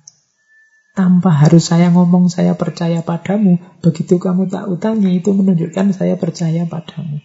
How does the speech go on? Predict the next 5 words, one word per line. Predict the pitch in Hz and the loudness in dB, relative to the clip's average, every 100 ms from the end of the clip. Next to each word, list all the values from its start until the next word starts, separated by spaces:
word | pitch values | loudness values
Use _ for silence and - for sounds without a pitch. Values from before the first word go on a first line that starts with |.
| - _ _ _ _ _ _ _ _ _ _ | -18 _ _ _ _ _ _ _ _ _ _
Jadi | - 147 - 151 - _ _ _ | -16 -14 -10 -10 -10 _ _ _
ini | 208 170 196 190 | -2 0 0 -2
kesaksian | 180 - 180 - - 180 208 214 | -6 -6 -6 -6 -4 0 0 0
lewat | 185 202 202 - | 0 -2 -2 2
tindakan. | 196 202 147 120 - - 151 151 | 4 4 2 -2 -10 -12 -10 -10